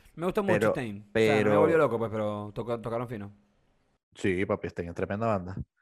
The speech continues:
Speaker 2: Marisco, y ese concierto era el sueño húmedo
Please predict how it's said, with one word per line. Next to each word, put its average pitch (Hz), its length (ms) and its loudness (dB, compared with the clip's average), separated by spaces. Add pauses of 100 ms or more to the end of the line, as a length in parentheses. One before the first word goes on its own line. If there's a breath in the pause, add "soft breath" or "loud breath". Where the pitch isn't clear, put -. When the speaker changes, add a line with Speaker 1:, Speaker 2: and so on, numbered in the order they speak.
(800)
Speaker 2:
Marisco, 110 500 2
y 107 40 6
ese 107 200 0
concierto 127 800 -2 (280)
era 156 580 4
el 123 240 2
sueño 160 720 2
húmedo 170 720 2